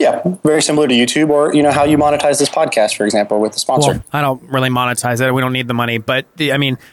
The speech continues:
Speaker 2: w-, uh, how
Speaker 1: How
Speaker 2: many
Speaker 1: ma-, how many people, that's how many people monetize their podcasts.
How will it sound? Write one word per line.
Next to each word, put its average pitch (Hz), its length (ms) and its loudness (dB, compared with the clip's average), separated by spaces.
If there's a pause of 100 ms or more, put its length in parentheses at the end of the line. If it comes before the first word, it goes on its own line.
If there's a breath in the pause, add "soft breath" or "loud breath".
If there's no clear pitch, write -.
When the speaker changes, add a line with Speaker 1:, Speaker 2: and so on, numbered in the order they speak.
Speaker 2:
w-, - 220 -8
uh, - 280 -4
how 175 140 0
Speaker 1:
How 196 120 2
Speaker 2:
many 165 140 0
Speaker 1:
ma-, 156 200 0
how 156 120 2
many 143 240 2
people, 131 300 -2
that's 143 200 0
how 135 60 0
many 127 220 0
people 117 240 -2
monetize 107 420 -2
their - 80 -4
podcasts. - 480 -6